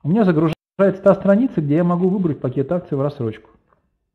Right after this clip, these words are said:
Четыре пакета наши. Старт, сеньор, стабильный бизнес. Кстати, заметьте, напротив каждого пакета есть кнопочка "Подробности". Я вам рекомендую, прежде чем оформить рассрочку, нажать и подробно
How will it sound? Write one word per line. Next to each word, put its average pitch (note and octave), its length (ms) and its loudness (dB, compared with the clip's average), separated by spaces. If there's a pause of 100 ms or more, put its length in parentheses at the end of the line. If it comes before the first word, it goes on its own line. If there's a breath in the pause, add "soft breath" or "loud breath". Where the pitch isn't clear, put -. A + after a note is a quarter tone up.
(1600)
Четыре D3 360 0
пакета C3 500 -6
наши. A2 420 -6
Старт, C3 380 0
сеньор, B2 360 -2
стабильный A#2 460 -4
бизнес. E3+ 400 -6
Кстати, C#3 300 -8
заметьте, C#3 440 -4
напротив B2+ 380 -8
каждого A#2 380 -6
пакета A#2 400 -10
есть C3 160 -8
кнопочка C3 400 -8
"Подробности". A2 640 -6 (400 soft breath)
Я F3 140 2
вам F#3+ 80 2
рекомендую, C3 460 -2
прежде G#2 300 -6
чем A2 220 -8
оформить G#2 440 -8 (1500)
рассрочку, C3 680 -6 (380 loud breath)
нажать C3 480 -2
и - 20 -8
подробно D3+ 560 -2